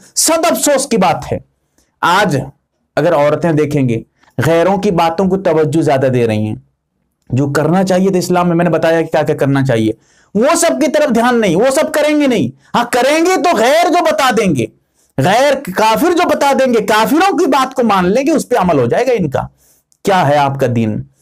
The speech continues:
किधर आप जा रहे हैं, आप किसके रास्ते पे जा रहे हैं, वो सोच कर देखिए। अल्लाह के रसूल का फरमान है, "मन तशब्बह बिकौमिन फहुवा मिनहुम", जिसके तरीके को तुम अपना-, अपनाओगे,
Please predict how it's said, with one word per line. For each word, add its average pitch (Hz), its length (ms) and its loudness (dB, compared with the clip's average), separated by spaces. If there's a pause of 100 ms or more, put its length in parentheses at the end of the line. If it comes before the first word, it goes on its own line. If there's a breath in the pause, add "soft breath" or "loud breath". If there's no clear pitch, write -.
(240 soft breath)
किधर 214 220 2
आप 208 220 0
जा 185 160 2
रहे 156 140 0
हैं, 117 300 -2 (240)
आप 233 240 0
किसके 277 260 0
रास्ते 247 400 0
पे 320 120 0
जा 269 200 2
रहे 226 120 2
हैं, 147 140 0
वो 208 140 2
सोच 220 220 0
कर 190 140 -2
देखिए। 160 280 -2
अल्लाह 175 240 0
के 175 120 -2
रसूल 165 240 -2
का 156 100 -2
फरमान 147 420 0
है, 214 300 0 (680)
"मन 151 180 0
तशब्बह 156 500 0
बिकौमिन 262 500 0
फहुवा 180 300 0
मिनहुम", 135 360 -2 (440 loud breath)
जिसके 196 280 0
तरीके 277 420 0
को 330 100 0
तुम 285 160 0
अपना-, 240 320 0
अपनाओगे, 226 640 0